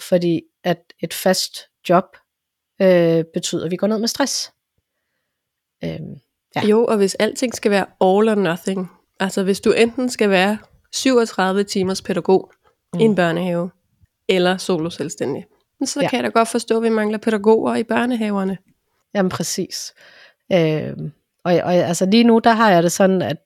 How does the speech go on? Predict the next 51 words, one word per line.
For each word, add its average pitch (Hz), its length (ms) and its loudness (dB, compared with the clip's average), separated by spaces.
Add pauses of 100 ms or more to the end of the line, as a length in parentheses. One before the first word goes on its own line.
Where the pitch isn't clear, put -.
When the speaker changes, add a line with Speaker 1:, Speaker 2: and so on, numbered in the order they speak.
Speaker 1:
øh, 147 420 -6 (160)
jeg 175 120 2
siger - 180 2
aldrig, 165 380 0
jeg 180 100 -2
ved 180 80 0
godt, 165 160 2
man 160 120 0
aldrig 160 200 0
skal - 160 -10
sige - 180 -4
aldrig, 202 240 -2
men 202 80 -2
jeg 180 100 -2
skal - 160 -2
aldrig 196 300 2
have 180 160 4
et 175 80 0
otte 180 220 0
til 196 80 -4
seksten 180 480 0
fast - 360 -4
job 170 220 -2
mere, 185 140 -4 (160)
hvor 185 100 0
jeg 156 140 0
skal - 160 -8
møde 165 160 0
ind 170 100 -4
fra 160 120 -6
otte 143 180 -6
til 151 80 -8
fire. 147 220 -8 (920)
Øhm, 156 500 2 (180)
og 175 60 0
jeg 160 100 0
kan, - 140 -8
jeg 175 120 -2
kan 196 220 0
det 131 60 -10
ikke. - 240 -16
<laughs> - 1400 -2
Speaker 2:
Nej. 202 240 -2
Speaker 1:
Men 220 220 4
selvfølgelig, 220 560 0
hvis 226 360 -2
rammerne 233 480 0
lige 208 180 -2
pludselig 208 400 -4
bliver 170 160 2
anderledes, 240 720 0